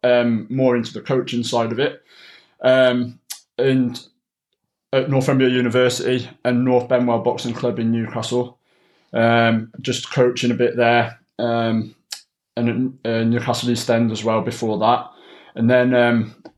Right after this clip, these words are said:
it, in two thousand eleven, I finished my degree, got a job at the sports centre at the university,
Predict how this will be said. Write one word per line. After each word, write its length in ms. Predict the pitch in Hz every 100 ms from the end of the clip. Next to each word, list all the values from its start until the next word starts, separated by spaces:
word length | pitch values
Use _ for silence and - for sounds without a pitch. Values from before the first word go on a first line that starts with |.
| - - _ -
it, 280 | 131 - _ _ _ _ _ -
in 320 | 139 131 131
two 240 | - 165 143
thousand 840 | 151 147 143 151 151 147 139 - -
eleven, 920 | 139 143 160 165 160 160 160 151 -
I 60 | -
finished 300 | - 143 139
my 100 | 135
degree, 460 | 139 160 165 156 - _ _ _ _ _ _ _ _ _ - 139
got 180 | 147
a 60 | 131
job 240 | 151 139 139
at 60 |
the 80 | 123
sports 420 | - 151 147 123
centre 240 | 143 135 120
at 60 |
the 60 | 135
university, 840 | 135 127 147 147 135 131 143 -